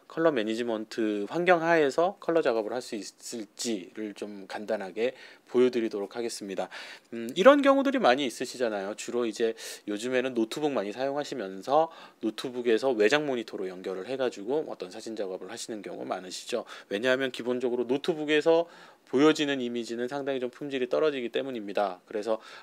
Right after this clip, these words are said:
어, 사진을 편집하시고 사진 작업을 하시는 분들은 가급적 이렇게 노트북을 사용하신다면 외장 모니터를 한 대쯤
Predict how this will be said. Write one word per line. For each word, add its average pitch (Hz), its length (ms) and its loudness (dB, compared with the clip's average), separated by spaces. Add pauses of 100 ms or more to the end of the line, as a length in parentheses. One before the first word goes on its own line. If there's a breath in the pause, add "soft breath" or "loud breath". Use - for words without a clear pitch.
어, 92 260 -6
사진을 139 880 -4
편집하시고 110 680 -8
사진 131 240 -6
작업을 117 320 0
하시는 127 280 -8
분들은 113 220 -8
가급적 101 460 -6
이렇게 95 320 -4
노트북을 120 460 -2
사용하신다면 120 840 2 (360 loud breath)
외장 117 300 0
모니터를 107 680 -6
한 127 100 -10
대쯤 101 400 -4